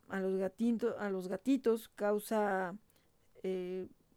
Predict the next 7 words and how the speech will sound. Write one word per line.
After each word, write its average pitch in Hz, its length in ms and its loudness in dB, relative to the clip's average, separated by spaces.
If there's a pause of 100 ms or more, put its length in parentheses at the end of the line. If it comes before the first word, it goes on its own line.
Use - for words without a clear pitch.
(120)
pues 202 140 -6
solamente 208 1160 0
síntomas 196 760 -4
a 170 320 -6
los 175 340 -10
gatos 196 380 -4
domésticos 202 760 -4